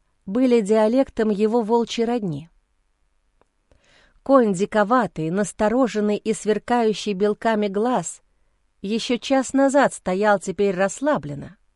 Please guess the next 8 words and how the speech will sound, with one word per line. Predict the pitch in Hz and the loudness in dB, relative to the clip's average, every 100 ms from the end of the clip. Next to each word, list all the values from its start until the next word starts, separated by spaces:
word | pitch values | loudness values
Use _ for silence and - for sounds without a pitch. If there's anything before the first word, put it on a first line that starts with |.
| _ _ _ _ _ _ _ _ | _ _ _ _ _ _ _ _
опустив | 196 208 202 - 190 | 0 0 -2 -2 -4
тяжёлую | - 214 190 220 208 196 190 | -2 -2 0 0 2 2 0
голову, | 214 269 175 156 - - | 0 -2 -2 -4 -8 -4
изредка | 247 233 233 214 220 | -2 0 -2 -2 -4
вздрагивая | 202 185 226 208 214 214 | -4 -2 -4 -2 -2 -2
кожей | 214 269 226 151 | -2 -2 -2 -4
на | 156 | -6
боках, | 160 170 - 131 - | -6 -6 -8 -12 -14